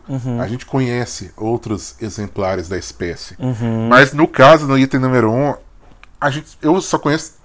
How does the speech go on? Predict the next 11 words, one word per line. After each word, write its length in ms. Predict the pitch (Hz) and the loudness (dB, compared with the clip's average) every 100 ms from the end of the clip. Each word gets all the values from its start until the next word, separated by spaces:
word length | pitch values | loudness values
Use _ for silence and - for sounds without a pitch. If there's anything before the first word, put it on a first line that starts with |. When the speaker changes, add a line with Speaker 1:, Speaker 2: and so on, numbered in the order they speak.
| - - - - | -20 -20 -20 -2
Speaker 2:
três 300 | 143 190 - | 0 0 -2
pessoas 500 | 196 185 131 135 143 | -6 -4 0 0 0
no 80 | 131 | -6
mundo 260 | 120 127 | -6 -6
inteiro 460 | 156 - 120 120 127 | -6 -6 -4 -2 -2
que 120 | 120 | -6
não 100 | 107 | -4
Speaker 1:
Aham. 200 | 127 101 | -4 -2
Speaker 2:
gostam 200 | 110 107 | -2 -4
dessa 240 | 120 - | -6 -8
coisa. 380 | 95 98 80 - | -12 -10 -10 -14